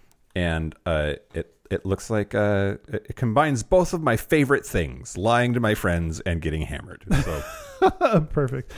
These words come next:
Speaker 2: Oh, this is a long note that I'll have to read afterwards. I can already tell it's going to be very sweet. I started reading some of it. Edible.
Speaker 1: Edible
Speaker 2: Pink
Speaker 1: glitter?
Speaker 2: brew glitter that is edible.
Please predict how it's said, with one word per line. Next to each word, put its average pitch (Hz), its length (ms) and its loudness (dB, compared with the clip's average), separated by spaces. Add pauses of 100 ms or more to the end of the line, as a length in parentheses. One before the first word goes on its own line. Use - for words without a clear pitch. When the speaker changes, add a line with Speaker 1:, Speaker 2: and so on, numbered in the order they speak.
(280)
Speaker 2:
Oh, 185 80 6
this 190 180 2
is 208 80 -2
a 226 60 4
long 175 260 4
note 139 280 4
that 156 100 4
I'll 151 200 6
have 139 120 4
to 147 100 0
read 131 200 2
afterwards. 123 600 -6 (260)
I 147 40 -6
can 135 160 -6
already 131 240 -2
tell 127 200 -2
it's 123 100 -10
going 131 160 -6
to 120 60 -8
be 123 120 -8
very 120 280 -8
sweet. 120 400 -12 (120)
I 135 60 -4
started 120 380 -6
reading 120 220 -10
some 127 180 -14
of 123 100 -12
it. 101 140 -12 (460)
Edible. 147 540 2 (800)
Speaker 1:
Edible 185 300 2
Speaker 2:
Pink 196 240 4
Speaker 1:
glitter? 131 260 -4
Speaker 2:
brew 185 400 4
glitter 175 640 6
that 147 180 6
is 147 200 4
edible. 139 500 2